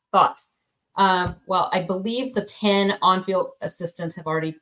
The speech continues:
been figured out, so that would be a non-coaching role, maybe an analyst or some type of, um, internal assistant. Um, have not heard that yet, but right now we've kind of, <laughs> Jake and I have turned our attention all toward recruiting. So if we hear anything about him, um, we'll post it in the lodge, but I have,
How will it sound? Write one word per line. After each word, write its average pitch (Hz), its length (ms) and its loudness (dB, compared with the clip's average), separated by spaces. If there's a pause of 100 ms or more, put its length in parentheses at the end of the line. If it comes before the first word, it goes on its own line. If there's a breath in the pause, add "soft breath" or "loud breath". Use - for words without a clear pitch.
(160)
been 156 180 -2
figured 139 340 -6
out, 143 340 0
so 147 220 -4
that 151 180 -2
would 151 120 -6
be 151 100 -6
a 143 40 -2
non-coaching 147 1200 -4
role, 180 300 -2
maybe 156 200 0
an 151 180 -4
analyst 156 680 -2
or 143 260 -2
some 143 240 -6
type 139 220 -6
of, 139 220 -2 (160)
um, 143 320 -8 (180)
internal 147 340 -4
assistant. 151 500 -8 (540)
Um, 147 200 -2
have 156 180 -4
not 165 220 2
heard 185 260 -2
that 190 200 6
yet, 190 240 4
but 180 100 8
right 170 180 4
now 170 220 4
we've 165 160 0
kind 165 140 2
of, 160 100 -2
<laughs> - 160 -18
Jake 214 220 8
and 269 80 12
I 254 80 10
have 254 100 2
turned 208 180 8
our 196 140 10
attention 185 400 4
all 165 240 2
toward 160 240 2
recruiting. 143 540 -4
So 151 200 0
if 151 80 0
we 170 80 -4
hear 214 200 2
anything 208 320 2
about 156 340 4
him, 170 240 -2 (400 soft breath)
um, 165 240 4
we'll 160 140 4
post 156 300 -2
it - 80 -10
in 151 100 -2
the 147 80 -4
lodge, 147 340 -2
but 147 80 -4
I 147 80 0
have, 147 300 -6